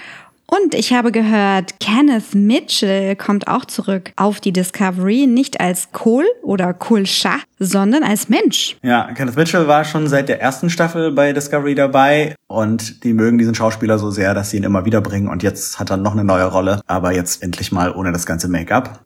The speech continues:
Speaker 2: Der Schauspieler hat leider letztes Jahr bekannt gegeben, dass er A L S hat. Ich weiß nicht,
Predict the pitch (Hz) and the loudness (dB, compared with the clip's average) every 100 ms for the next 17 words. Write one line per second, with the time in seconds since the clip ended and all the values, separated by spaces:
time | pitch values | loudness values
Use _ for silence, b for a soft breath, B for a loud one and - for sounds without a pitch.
0 | - 117 113 117 - 110 143 151 151 147 | -2 0 2 0 -2 0 0 0 0 0
1 | 135 127 117 113 135 139 131 127 - - | 0 -2 2 2 4 2 2 -2 -8 -2
2 | 127 123 123 120 123 120 117 120 - 107 | -2 0 -2 -2 -2 -2 0 0 -2 -4
3 | - - 107 101 - 92 110 104 104 - | -6 -6 -4 -4 -4 -6 -4 -4 -6 -4
4 | 151 170 165 - _ - 104 101 104 123 | 0 0 -2 -12 _ -14 -10 0 2 2
5 | 143 143 147 | 0 -2 -4